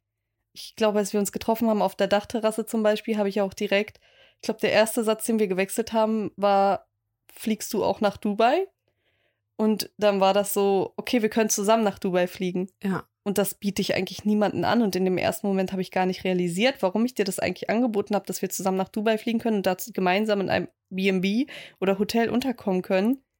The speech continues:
Speaker 2: Weißt du, was mir auch grad einfällt? Wir
Speaker 1: Ja.
Speaker 2: haben uns sogar auf einer körperlichen Ebene auf derselben Frequenz, weil dir ging's nicht gut und mir ging's nicht gut.
Speaker 1: Stimmt.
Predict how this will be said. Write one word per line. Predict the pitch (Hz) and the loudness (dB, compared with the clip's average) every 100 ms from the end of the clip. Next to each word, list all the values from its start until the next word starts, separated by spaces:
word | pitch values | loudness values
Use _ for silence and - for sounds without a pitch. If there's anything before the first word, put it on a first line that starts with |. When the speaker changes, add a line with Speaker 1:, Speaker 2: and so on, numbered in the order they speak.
| - | -8
Speaker 2:
Weißt | 202 - | -4 -2
du, | 185 | -2
was | - | -2
mir | 175 | -4
auch | |
grad | - - | -6 -6
einfällt? | 170 175 196 202 - | -6 -4 -4 -6 -2
Wir | 214 202 | 2 2
Speaker 1:
Ja. | |
Speaker 2:
haben | 190 | 2
uns | 185 - | 0 -2
sogar | 185 180 175 165 - _ _ _ _ _ 123 135 _ _ - - _ | -2 -2 -4 -6 -12 _ _ _ _ _ _ _ _ _ -20 -20 _
auf | 175 - | -8 -4
einer | 180 | -6
körperlichen | - 196 196 180 143 147 | -4 -4 -2 -4 -4 -6
Ebene | 151 160 170 180 208 _ _ | -6 -4 -4 -6 -10 _ _
auf | 160 | -12
derselben | 185 170 - _ 185 180 170 | -8 -8 -10 _ -4 -4 -4
Frequenz, | 175 - 185 175 175 | -10 -8 -6 -6 -6
weil | 170 165 - 185 | -6 -8 -8 -6
dir | |
ging's | 175 175 165 | -4 -4 -4
nicht | 180 - | -8 -8
gut | 190 | -8
und | 180 | -4
mir | 180 | -2
ging's | 180 175 | 0 0
nicht | 175 254 | -2 -2
gut. | |
Speaker 1:
Stimmt. | 226 208 - | 0 -2 -6